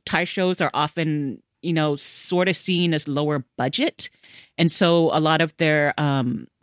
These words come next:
their s-, storylines are more domestic, you know, or maybe set in a college. <laughs> So things that are, that, that, and there's n-,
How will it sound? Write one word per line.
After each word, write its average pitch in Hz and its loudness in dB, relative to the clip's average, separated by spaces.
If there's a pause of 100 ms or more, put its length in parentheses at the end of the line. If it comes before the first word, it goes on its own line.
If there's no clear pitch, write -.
their 170 4
s-, - 0
storylines 156 2
are 143 2
more 151 2
domestic, 147 -2 (360)
you 160 2
know, 151 4
or 156 2
maybe 160 2
set - 0
in 151 2
a 135 -4
college. 160 0 (240)
<laughs> - 0 (380)
So 226 6
things 233 6
that 202 6
are, 185 6
that, 180 -2
that, 175 2
and 160 2
there's 165 4
n-, 160 -2